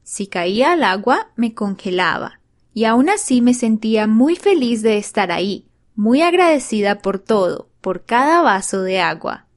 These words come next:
relata Tamara en diálogo con National Geographic. Añade que su experiencia ayuda,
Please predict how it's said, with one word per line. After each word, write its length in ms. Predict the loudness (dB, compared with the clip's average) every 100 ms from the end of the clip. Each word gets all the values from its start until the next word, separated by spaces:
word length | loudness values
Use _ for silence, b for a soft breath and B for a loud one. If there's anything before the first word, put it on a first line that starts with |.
| _ _
relata 460 | -6 -2 -2 -2 -2
Tamara 640 | -2 0 0 0 0 -2 -8
en 160 | -6
diálogo 500 | 0 2 2 2 0
con 220 | 0 -2 0
National 500 | -2 -2 -4 -4 -4
Geographic. 720 | -4 -2 -4 -8 -18 -18 _ _ _ _ _ _ _ _ _ _ _ _ _ _
Añade 580 | -6 -4 -2 -2 0 -2
que 120 | -2
su 140 | -4 -6
experiencia 800 | -6 -4 -4 -4 -6 -4 -4 -4
ayuda, 560 | -4 -2 -2 -2 -8